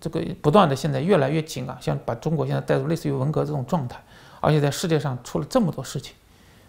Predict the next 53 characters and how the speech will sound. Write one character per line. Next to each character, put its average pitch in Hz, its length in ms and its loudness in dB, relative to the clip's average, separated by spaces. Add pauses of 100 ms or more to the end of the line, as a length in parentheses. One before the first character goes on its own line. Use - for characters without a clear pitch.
(140)
啊， 139 160 -2
还 - 140 8
要 180 100 12
人 139 100 10
家 196 60 10
喜 - 180 2
欢 165 240 2
你， - 680 -10
不 147 60 0
可 151 120 0
能 113 160 0
啊。 110 140 -8 (960)
所 220 160 10
以 190 100 8 (160)
在 208 200 10
世 - 340 2
界 175 400 4 (240)
各 196 160 8
地 165 240 0 (540)
啊， 131 120 -6 (480)
确 262 220 4
实 - 220 -2
有 127 120 0
很 127 280 -8
多 - 260 -8 (220)
反 117 260 -4
共 170 180 2
势 - 180 -10
力。 - 60 -14 (1400)
那 392 60 2
么 359 100 8
反 123 400 4
共 240 220 8
势 - 160 2
力 147 340 0
跟 190 140 0
你 170 60 4
老 147 120 2
百 143 140 -2
姓 190 100 0
啥 - 140 -6
关 - 220 -14
系 - 120 -20
啊？ - 60 -20 (960)
共 311 140 10
产 294 160 10
党 135 160 8
它 208 120 2
是 220 80 2
一 226 40 4
个 233 60 4
政 240 220 2
党， - 160 -6